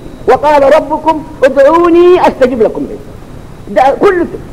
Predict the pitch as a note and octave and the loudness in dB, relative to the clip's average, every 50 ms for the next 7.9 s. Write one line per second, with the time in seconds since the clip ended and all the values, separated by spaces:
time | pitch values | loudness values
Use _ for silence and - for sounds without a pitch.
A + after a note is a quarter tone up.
0 | - - - - C4+ D#4 F#4 F4+ E4 B3+ G#3+ - - - G3+ A3+ B3 A#3 B3+ D#4 | -16 -16 -6 -4 -2 0 2 2 2 2 0 0 0 -2 0 0 -2 -2 0 0
1 | C#4+ C4+ B3 A#3+ C4 B3+ A#3 B3 C4 B3 B3 A#3 - G#3+ F#3+ - B3 A#3+ B3 - | 2 2 2 2 0 -2 -2 -2 -2 -2 -2 0 -2 -2 -2 -2 -6 -6 -6 -6
2 | - - D3 - - A2+ - - - - - - - A3 C4+ C#4+ C#4 B3+ A3+ A3+ | -6 -6 -8 -10 -10 -12 -14 -16 -18 -18 -18 -6 -2 0 0 2 2 2 2 2
3 | A#3+ G3+ E3 D3 - C3 C#3+ G3 G#3+ G3+ A3 - D4 B3+ G#3 F#3 F#3 F#3 F3+ - | 2 0 -2 -8 -8 -4 -2 -2 -2 -2 -2 -2 -2 -2 0 0 0 0 0 0
4 | - A#3 D#4+ - - F#3 D#3+ - - - - - - - - - B3+ C4 - - | 2 0 2 4 2 2 2 -2 -6 -8 -14 -18 -18 -12 -2 0 0 2 4 4
5 | B3+ E4 E4+ F4+ F4 F4 F4+ F#4 F#4+ F#4+ F#4+ E4+ B3 E3+ - - - - - C#4 | 4 4 4 4 4 4 6 6 6 6 6 4 2 0 -2 -8 -4 -2 -2 -2
6 | - - B3 A3 A3+ F3 D#3+ C#3+ - - - - - - - - - - - - | 0 -2 -2 -2 -2 -6 -6 -8 -10 -12 -18 -20 -20 -20 -20 -20 -20 -20 -20 -20
7 | - - - - C#4+ D#4 E4+ F4+ F4+ D#4+ C#4+ C#4 A#3+ - A3 G3+ F3+ E3 | -20 -20 -8 -4 0 0 2 2 2 0 0 0 0 0 0 0 0 -2